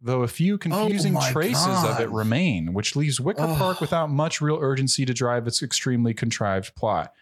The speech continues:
Speaker 1: That
Speaker 2: Totally.
Speaker 1: makes sense. There was, like,
Speaker 2: Sense.
Speaker 1: something missing in the third act of
Speaker 2: Stakes.
Speaker 1: this, in the third act of this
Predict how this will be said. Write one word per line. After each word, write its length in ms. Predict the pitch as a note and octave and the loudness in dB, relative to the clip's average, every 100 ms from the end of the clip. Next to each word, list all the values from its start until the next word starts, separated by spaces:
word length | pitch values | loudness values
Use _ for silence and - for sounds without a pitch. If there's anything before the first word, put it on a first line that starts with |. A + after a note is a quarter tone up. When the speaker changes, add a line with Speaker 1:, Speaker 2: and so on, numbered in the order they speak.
| _ _ _ _ B2 | _ _ _ _ -4
Speaker 1:
That 300 | C3 C3+ C#3+ | 0 0 0
Speaker 2:
Totally. 260 | C#3+ A#2 | 0 0
Speaker 1:
makes 440 | A2+ A2 G2+ - - - | 0 0 0 -2 -4 -4
sense. 480 | - F2+ E2 - - | -2 -2 -2 -4 -2
There 160 | C#3 | 0
was, 220 | D3+ C#3+ | 0 2
like, 160 | C#3+ C3+ | 0 0
Speaker 2:
Sense. 80 | - | 0
Speaker 1:
something 440 | E3 E3 F3 D#3 | 0 0 2 2
missing 640 | C#3 D3 D3 B2+ B2 A#2 - _ _ _ - | 2 2 0 2 2 0 -4 _ _ _ -4
in 180 | B2+ B2+ | 0 2
the 120 | A#2+ | 0
third 280 | - B2+ A#2+ | 0 0 2
act 120 | A2 A#2 | 2 2
of 60 | - | 0
Speaker 2:
Stakes. 40 | C3+ | 0
Speaker 1:
this, 280 | C3+ - D3+ | 2 2 0
in 80 | |
the 80 | C#3 | -2
third 220 | C#3 C#3 C#3 | 0 0 0
act 180 | C3+ E3+ | 0 0
of 60 | |
this 120 | D4+ | 2